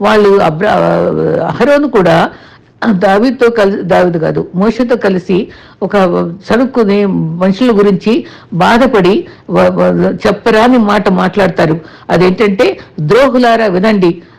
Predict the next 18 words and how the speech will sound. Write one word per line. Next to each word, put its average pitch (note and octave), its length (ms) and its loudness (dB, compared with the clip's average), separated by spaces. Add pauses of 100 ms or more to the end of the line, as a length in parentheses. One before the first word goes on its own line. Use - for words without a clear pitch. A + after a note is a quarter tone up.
అని, G#3 260 0 (160)
ఆ, G3+ 40 -4 (500)
అన్నమాట. F#3 400 0
ద్రోహులారా G#3+ 720 2
అని G3+ 340 2 (340)
పరుషంగా A3+ 420 0
మాట్లాడటం F#3 640 0
దేవునికి F3+ 340 0
నచ్చలేదండి. D#3+ 640 -2 (300)
అది F3+ 120 0
మనం F#3 280 2
పట్టించుకోవట్లేదు. F3 840 -2
కానీ E3+ 220 -2
అది E3+ 80 -2 (100)
చాలా G3 280 2
విలువైన, G3 540 2 (380)
అది E3+ 200 2
తప్పని B3+ 800 0